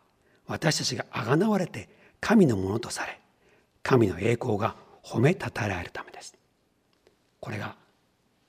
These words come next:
最後のサビ、最後のまとめです。で、つまり、ここで言われている一番重要なことは、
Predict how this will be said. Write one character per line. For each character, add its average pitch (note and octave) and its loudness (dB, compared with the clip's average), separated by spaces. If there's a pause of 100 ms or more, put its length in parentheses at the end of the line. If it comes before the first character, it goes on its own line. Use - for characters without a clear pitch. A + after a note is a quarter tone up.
(300)
最 - 0
後 G2+ -4
の F#3 0
サ - -4
ビ、 - -12 (500)
最 - -2
後 C3 0
の A#2+ 0
ま F#2+ -8
と - -10
め F2+ -8
で - -16
す。 - -20 (1400)
で、 - -14
つ - -2
ま B2+ 0
り、 A2 -6 (400)
こ - -8
こ G3 2
で F#3+ 6
言 F3 8
わ E3+ 6
れ E3+ 4
て E3+ -2
い D3+ 0
る C#3+ -2
一 D3 -2
番 F3 4
重 E3 2
要 D3+ 4
な C#3 0
こ C3+ -10
と A2 -10
は、 F#2 -10